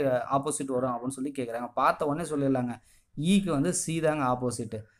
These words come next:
ஏன்னா, அது, அதுதானே ஒண்ணு விட்டு ஒண்ணு வருது. அப்ப வந்து இதுக்கு இதுதான் ஆன்சர். So, மூணாவதா வரக்கூடியது தான் வந்து இதுக்கு ஆன்சர் அப்படின்னு சொல்லி நீங்க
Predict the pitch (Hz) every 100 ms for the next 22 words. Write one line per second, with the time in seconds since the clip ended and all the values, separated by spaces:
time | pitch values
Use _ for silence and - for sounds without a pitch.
0 | _ - 160 175 165 147 165 175 196 185
1 | 180 190 190 165 156 156 135 131 139 127
2 | 139 135 160 220 - _ _ _ 165 165
3 | 156 147 165 139 135 135 127 147 151 185
4 | 196 190 170 151 143 139 139 127 170 202
5 | 143 156 156 135 139 131 131 135 - 131
6 | 123 123 117 139 170 127